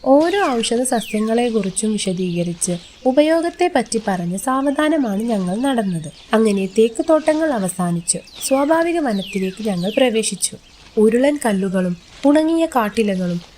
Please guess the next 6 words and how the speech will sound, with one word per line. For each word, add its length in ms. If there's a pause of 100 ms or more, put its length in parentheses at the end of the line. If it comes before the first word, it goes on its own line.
ചിതറിക്കിടക്കുന്ന 1000
പഴയ 280
കൂപ്പ് 420
റോഡിലൂടെയാണ് 720
ഞങ്ങൾ 420
നടന്നിരുന്നത്. 720